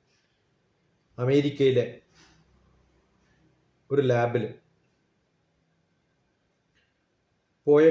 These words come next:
കാര്യമൊക്കെ ഒരു കണ്ടന്റായിട്ട് അയച്ചു തരികയും അവരുടെ വെബ്സൈറ്റിൻ്റെ ഡീറ്റെയിൽസ് തരികയുണ്ടായി.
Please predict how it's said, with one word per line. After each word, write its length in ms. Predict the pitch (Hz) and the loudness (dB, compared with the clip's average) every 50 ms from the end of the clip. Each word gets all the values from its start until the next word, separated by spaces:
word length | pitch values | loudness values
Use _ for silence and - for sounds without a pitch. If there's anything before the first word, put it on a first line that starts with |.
| 160 - | 2 2
കാര്യമൊക്കെ 460 | 131 127 143 131 131 123 - 127 131 - - - _ _ _ _ _ _ _ _ _ _ _ _ _ _ _ _ _ _ _ _ _ _ _ _ _ _ _ _ _ _ _ _ _ _ _ _ _ _ _ _ _ _ _ - | 0 0 0 0 -2 -4 -6 -6 -8 -8 -10 -20 _ _ _ _ _ _ _ _ _ _ _ _ _ _ _ _ _ _ _ _ _ _ _ _ _ _ _ _ _ _ _ _ _ _ _ _ _ _ _ _ _ _ _ -10
ഒരു 120 | 170 170 165 - | -8 -8 -6 -4
കണ്ടന്റായിട്ട് 600 | 151 143 143 143 170 170 165 151 135 123 123 - 131 | -4 -4 -2 -2 -2 -2 0 0 0 0 0 -2 -2
അയച്ചു 280 | 120 120 120 - 143 135 120 | -2 -4 -4 -6 -8 -6 -6
തരികയും 340 | 110 101 98 104 98 - _ _ _ _ _ _ _ _ _ _ _ _ _ _ _ _ - 127 | -6 -6 -6 -12 -16 -18 _ _ _ _ _ _ _ _ _ _ _ _ _ _ _ _ -8 -6
അവരുടെ 260 | 127 139 147 143 147 143 127 120 - - - _ _ _ _ _ - 117 120 | -2 -2 0 0 0 0 -2 -4 -10 -16 -20 _ _ _ _ _ -10 -4 -2
വെബ്സൈറ്റിൻ്റെ 680 | 123 123 - - 156 156 143 - - 127 120 110 101 95 - - _ _ _ _ _ _ _ _ _ _ _ _ _ _ _ _ _ _ _ _ _ _ _ _ _ _ _ _ _ _ _ _ _ _ _ _ _ _ _ _ _ _ _ _ _ _ _ _ _ _ _ _ _ _ _ _ _ _ _ _ _ - 127 131 | -2 -2 -2 0 0 0 0 0 -4 -10 -8 -8 -8 -10 -12 -16 _ _ _ _ _ _ _ _ _ _ _ _ _ _ _ _ _ _ _ _ _ _ _ _ _ _ _ _ _ _ _ _ _ _ _ _ _ _ _ _ _ _ _ _ _ _ _ _ _ _ _ _ _ _ _ _ _ _ _ _ _ -10 -4 -2
ഡീറ്റെയിൽസ് 460 | 156 160 160 - 165 160 143 151 131 117 | -2 -2 0 0 -2 -2 -2 -4 -6 -6
തരികയുണ്ടായി. 560 | 123 113 104 104 107 92 85 85 67 60 - | -6 -6 -6 -6 -8 -10 -10 -14 -20 -20 -20